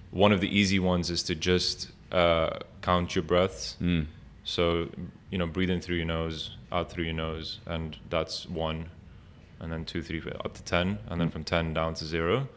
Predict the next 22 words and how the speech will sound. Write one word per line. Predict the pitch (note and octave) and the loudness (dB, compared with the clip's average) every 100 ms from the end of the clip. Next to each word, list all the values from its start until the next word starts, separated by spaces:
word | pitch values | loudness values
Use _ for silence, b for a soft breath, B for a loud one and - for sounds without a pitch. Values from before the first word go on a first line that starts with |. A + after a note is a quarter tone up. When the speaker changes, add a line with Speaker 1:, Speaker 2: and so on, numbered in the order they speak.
| B | B
Speaker 2:
Simple. | - D#2 D2 C#2 | -6 -2 0 0
Speaker 1:
Um, | F2 E2+ E2 D#2+ D#2+ - - - - - - - | 4 4 4 0 -4 -6 -12 -18 -20 -20 -20 -4
'cause | E2+ | -2
what | E2+ F#2+ | 2 6
that | F#2 E2 | 6 8
does, | F#2+ F#2 | 8 8
it | F2+ - | 4 -2
just | - - - - | -4 -4 -6 -8
makes | - F#2 F#2+ - | 2 4 4 0
you | |
focus | F#2 G2 F#2 F2 | 2 2 2 -2
on | F2 E2 E2 - | -2 -4 -6 -4
one | F2+ E2+ | 2 2
particular | E2 E2+ E2 - D#2+ | 2 -2 -2 -4 -4
thing. | D#2+ - - - | -4 -6 -8 -2
Speaker 2:
Yeah. | - - - - - | -2 -2 -6 -14 -4
Speaker 1:
Right? | E2 F2 - - B B B B B B | 0 2 0 -8 B B B B B B
Now, | F#2 F2+ F2 - - | 4 4 4 0 6
if | A#2+ - - | 6 6 4
you | G#2 | 4
lose | G2 F#2+ F#2+ F2+ E2 - - - | 6 4 4 2 0 -4 -8 -6
count | - F2+ F2 A2 - | 2 4 4 -2 -8